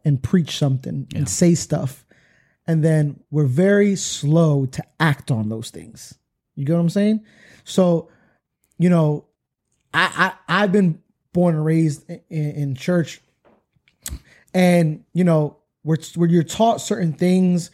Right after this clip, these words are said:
Speaker 1: on, like you said, waiting on him, waiting on his time. Uh, he has the power to overcome all things. And then when those <clears throat> difficult seasons come, we tend to stray away from all those teachings. We
Speaker 2: Like,
Speaker 1: tend
Speaker 2: what
Speaker 1: to,
Speaker 2: happened?
Speaker 1: yeah, we tend to
Speaker 2: Like
Speaker 1: start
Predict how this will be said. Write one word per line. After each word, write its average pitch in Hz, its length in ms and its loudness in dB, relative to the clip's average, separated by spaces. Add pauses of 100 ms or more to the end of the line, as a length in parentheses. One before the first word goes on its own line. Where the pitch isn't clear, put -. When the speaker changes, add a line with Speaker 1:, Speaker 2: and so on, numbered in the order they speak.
(280)
Speaker 1:
on, 160 80 0
like 156 120 4
you 156 60 2
said, 127 300 -2
waiting 160 320 -2
on 139 120 -2
him, 147 260 2
waiting 170 220 2
on 156 120 2
his 139 140 0
time. 156 440 0 (240)
Uh, 135 160 -4
he 143 160 2
has 160 160 2
the 147 80 -4
power 156 380 -2
to 156 100 -2
overcome 156 400 -2
all 147 120 -2
things. 165 380 0 (300)
And 175 160 0
then 175 140 4
when 165 120 6
those 202 320 2 (200)
<clears throat> - 160 -6
difficult 175 540 0
seasons 160 480 0
come, 156 580 0 (640)
we 180 120 0
tend 175 280 -2
to 151 80 -4
stray 185 320 -4
away 165 380 4
from 147 240 -4
all 151 120 -2
those 139 180 -6
teachings. 143 500 -6
We 170 140 -4
Speaker 2:
Like, 120 100 -8
Speaker 1:
tend 190 200 2
Speaker 2:
what 202 120 -4
Speaker 1:
to, 170 40 -8
Speaker 2:
happened? 170 320 2 (260)
Speaker 1:
yeah, 233 180 2
we 170 160 0
tend 214 260 0
to 214 60 0
Speaker 2:
Like - 80 -2
Speaker 1:
start 185 360 0